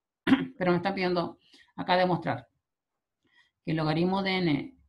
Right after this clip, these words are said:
en base de dos determinar si es tita del logaritmo en base tres de n cuadrado, ¿ya? ¿Cómo podemos hacer esto?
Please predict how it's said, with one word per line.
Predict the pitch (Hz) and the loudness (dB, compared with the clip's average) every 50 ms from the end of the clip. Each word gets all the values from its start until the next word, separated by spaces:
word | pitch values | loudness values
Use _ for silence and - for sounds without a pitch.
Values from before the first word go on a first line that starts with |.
| _ _ | _ _
en | - 147 147 | -2 -2 0
base | 147 156 147 143 - 160 | 0 0 -2 -4 -4 -4
de | 147 143 139 | -2 0 0
dos | 143 160 190 208 - - - - _ | 0 -2 -4 -6 -6 -10 -18 -20 _
determinar | - - - 147 131 135 127 123 131 143 160 170 - - - - | -16 -10 -6 -4 -2 -2 0 2 2 2 2 0 -4 -6 -10 -16
si | _ - - - - - 165 - - - | _ -20 -20 -20 -12 -10 -8 -8 -8 -8
es | 185 185 196 185 - - - _ _ _ _ _ _ _ _ _ _ _ _ | -6 -6 -6 -6 -10 -16 -20 _ _ _ _ _ _ _ _ _ _ _ _
tita | - 202 202 196 - 180 180 180 - - - - _ _ - | -8 -8 -8 -8 -6 -6 -6 -4 -6 -8 -12 -16 _ _ -14
del | 302 277 - - 151 143 131 139 | -10 -8 -4 -2 0 0 2 2
logaritmo | 139 131 135 127 131 147 156 160 165 160 156 160 - - | 2 0 0 -2 -2 -2 -2 -2 -2 -4 -4 -4 -4 -4
en | - 151 139 | -2 0 0
base | 139 151 147 - 139 | 0 0 -4 -6 -8
tres | 135 - 175 175 180 175 - - | -10 -8 -6 -6 -6 -6 -8 -8
de | 156 147 143 139 | -4 -2 0 2
n | 139 135 135 | 2 0 0
cuadrado, | 135 120 110 107 - - - - - _ _ _ _ | -2 -6 -8 -8 -10 -14 -18 -20 -20 _ _ _ _
¿ya? | - - 87 - - - _ _ _ _ _ _ _ _ | -10 -8 -8 -8 -10 -16 _ _ _ _ _ _ _ _
¿Cómo | - 196 208 214 208 | -6 -6 -4 -4 -2
podemos | 208 202 196 196 202 185 | -2 -2 0 0 -4 -4
hacer | - 202 208 | -6 -6 -6
esto? | 233 220 226 - 269 | -6 -6 -4 -6 -6